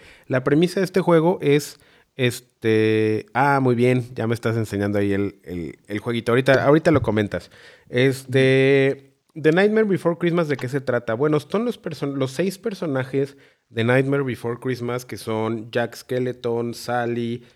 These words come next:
está el profesor Filkenstein, el mayor, Santa y Oogie Boogie. Entonces, a mí se me figuró mucho, o lo podría comparar mucho con un Villainous, porque cada quien tiene su mazo.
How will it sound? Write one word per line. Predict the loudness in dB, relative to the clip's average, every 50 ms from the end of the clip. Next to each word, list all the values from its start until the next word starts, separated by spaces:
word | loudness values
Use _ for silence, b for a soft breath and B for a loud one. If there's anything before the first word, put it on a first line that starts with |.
| b b _
está | -16 -16 -8 -4 -4 -4
el | -2 -2
profesor | -4 -6 -6 -6 -8 -8 -8 -10 -8
Filkenstein, | _ -6 -6 -6 -4 -6 -8 -8 -8 -10 -8 -6 -4 -4 -4 -4 -4 -6
el | -6 -6
mayor, | -6 -6 -8 -6 -6 -4 -4 -2 -2 -4 -4 -8 -12
Santa | -16 -16 -8 -6 -4 -4 -4 -4 -4 -4 -4 -4 -4
y | 0 0
Oogie | 2 2 2 2 0 0
Boogie. | 0 -2 -4 -4 -6 -10 -10 B B B B B B B B B B
Entonces, | B 0 0 2 4 2 2 2 0 -4 -14 _ _
a | 0 2
mí | 4 4 2
se | 2 -2
me | -4 -4 -2
figuró | -4 -2 -2 0 0 0 -2
mucho, | -2 -2 -4 -4 -4 -4 -4
o | -2 -2
lo | -4 -4 -4
podría | -4 -4 -4 -4 -4
comparar | -6 -6 -4 -2 0 0 2 0
mucho | 0 -2 -4 -4 -6
con | -6 -4 -4
un | -4 -4 -2
Villainous, | 0 0 0 0 0 -2 -4 -4 -4 -6 -10 -20 b b b b b b b b
porque | 0 4 4 4 4 2 -2 0 2 4 4 4 2 0 -6 -14 _ _
cada | 2 2 2 2 0
quien | 0 0 2 4 4 4 4 0 -2
tiene | -4 _ 0 2 2 2 0
su | 2 0 2
mazo. | 2 4 2 2 0 -2 -6 -8 -8